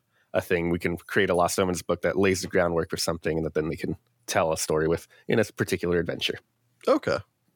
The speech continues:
Speaker 2: Well, that clarifies that a great deal more than,
Speaker 1: Yeah.
Speaker 2: uh, that it is both, uh, narrower and wider in scope than I anticipated.
Speaker 1: Mm-hmm.
Speaker 2: So, uh, I think that's technically an oxymoron, but, uh, I'm gonna roll with it.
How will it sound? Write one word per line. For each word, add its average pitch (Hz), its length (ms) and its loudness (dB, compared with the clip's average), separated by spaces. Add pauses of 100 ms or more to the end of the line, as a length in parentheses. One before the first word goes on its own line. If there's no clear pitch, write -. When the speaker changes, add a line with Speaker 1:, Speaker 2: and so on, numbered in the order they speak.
Speaker 2:
Well, 101 120 2
that 160 100 4
clarifies 139 460 4
that 165 180 4
a 170 40 -2
great 202 220 2
deal 98 200 4
more 90 240 2
than, 87 240 2
Speaker 1:
Yeah. 82 60 4
Speaker 2:
uh, 82 160 2 (260)
that 104 260 2
it 127 120 4
is 120 120 2
both, 127 300 4
uh, 107 320 6 (500)
narrower 180 640 6
and 160 300 4
wider 95 380 4
in 95 120 0
scope 95 440 0
than 98 120 4
I 87 140 4
anticipated. 87 640 -2
Speaker 1:
Mm-hmm. 101 200 2
Speaker 2:
So, 78 260 2
uh, 80 180 2 (180)
I 92 120 4
think 113 180 0
that's 110 160 0
technically 107 320 0
an 98 80 2
oxymoron, 107 540 2
but, 80 180 2
uh, 80 180 4
I'm 147 160 2
gonna 196 140 2
roll 143 200 4
with 117 140 0
it. - 120 -4